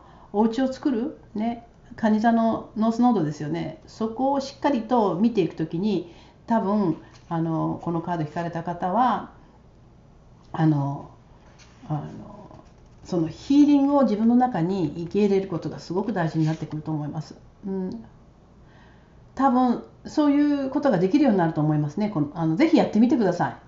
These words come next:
あの、感情を手放すワークっていう、あの、瞑想を私のYouTubeの、あの、ホームページに、えー、瞑想とかっていうんで、た-、あの、上げてますから、よかったらそれやってみてください。ね、そうすることで、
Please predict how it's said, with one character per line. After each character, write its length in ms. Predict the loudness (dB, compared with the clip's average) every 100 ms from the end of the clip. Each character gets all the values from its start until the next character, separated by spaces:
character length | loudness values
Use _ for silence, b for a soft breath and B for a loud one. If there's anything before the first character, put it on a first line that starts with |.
| -4
あ 100 | 0
の、 140 | 0 2
感 260 | 4 6
情 140 | 6 4
を 40 |
手 120 | 4
放 220 | 4 4 2
す 100 | 0
ワ 100 | 0
ー 40 |
ク 100 | -2
っ 40 |
て 200 | -10 -4
い 100 | -2 0
う、 220 | -4 -6 B B B -10
あ 80 |
の、 80 | -4
瞑 220 | -2 -2
想 200 | -4 -4
を 160 | -2 -2
私 300 | -4 -4 -6
の 240 | -4 -2
YouTube 400 | -2 -4 -6 -4
の、 340 | -2 -2 -4 b b b -16 -10
あ 80 |
の、 400 | -8 -8 -12 -12 -6
ホ 100 | -6
ー 20 |
ム 60 |
ペ 120 | 0 0
ー 80 |
ジ 80 | 0
に、 320 | 0 -2 -4 b b b -12
え 40 | -8
ー、 160 | -4
瞑 120 | -4
想 120 | -6 -8
と 120 | -6
か 100 | -6
っ 60 |
て 80 | -4
い 20 |
う 20 | -4
ん 40 |
で、 180 | -6 -12 -20 -20
た-、 140 | -20 -20 -20 -18
あ 340 | -16 -8 -4
の、 420 | -2 -2 -6 -12 -14 -8
上 60 | -4
げ 80 | -2
て 80 |
ま 120 | -2 -2
す 60 |
か 100 | -2
ら、 80 | -4
よ 120 | -2
か 60 | -2
っ 100 | -2
た 60 | -4
ら 80 |
そ 100 | -4
れ 80 | -4
や 60 | -4
っ 60 |
て 80 | -4
み 60 | -6
て 100 | -6
く 60 |
だ 60 | -8
さ 140 | -12
い。 80 | -14 -16 b b -12
ね、 140 | -10
そ 180 | -2 -2
う 40 |
す 100 | 0
る 80 | -2
こ 120 | -2
と 120 | -2 2
で、 260 | 2 2